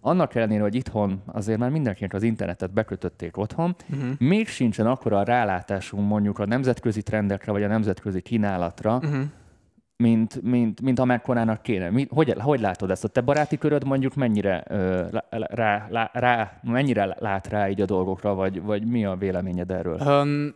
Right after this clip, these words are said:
Speaker 2: öm, egyébként, öm, ha arról nézzük, hogy a, az én baráti köröm, és nem, nem feltétlen az ilyen kortársaim,
Speaker 1: Mhm.
Speaker 2: az én baráti köröm elég egyéb-, egyébként ilyen mindenevő.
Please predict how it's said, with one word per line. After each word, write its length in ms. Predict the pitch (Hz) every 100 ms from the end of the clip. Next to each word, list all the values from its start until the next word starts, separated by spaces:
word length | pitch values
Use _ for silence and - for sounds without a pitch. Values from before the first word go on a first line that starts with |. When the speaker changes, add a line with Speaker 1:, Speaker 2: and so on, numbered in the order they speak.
| -
Speaker 2:
öm, 720 | 139 135 135 135 139 139 131
egyébként, 680 | 131 151 170 - 185 180 -
öm, 680 | 180 175 175 175 180 165 - _ _ _ _ _ - -
ha 400 | 135 131 127 127 123 123 -
arról 320 | 135 147 135
nézzük, 340 | 127 120 123
hogy 160 | - 117
a, 320 | 113 110 113
az 120 | 120
én 180 | 120 117
baráti 340 | 117 117 113 127
köröm, 280 | 131 127
és 120 | 123 -
nem, 280 | 131 127 - - -
nem 180 | 131 123
feltétlen 420 | 123 113 113 113
az 120 | 113
ilyen 180 | 117 110
kortársaim, 680 | 120 113 - 113 - 127 143
Speaker 1:
Mhm. 240 | 120 120 160 -
Speaker 2:
az 120 | 127
én 140 | 156 185
baráti 340 | 143 127 127
köröm 380 | - 139 147 151 _ _ _ _ _ -
elég 280 | 143 135 123
egyéb-, 260 | 120 113
egyébként 540 | - 131 123 - 120 110
ilyen 280 | 123 120 120
mindenevő. 720 | 131 127 120 113 107 104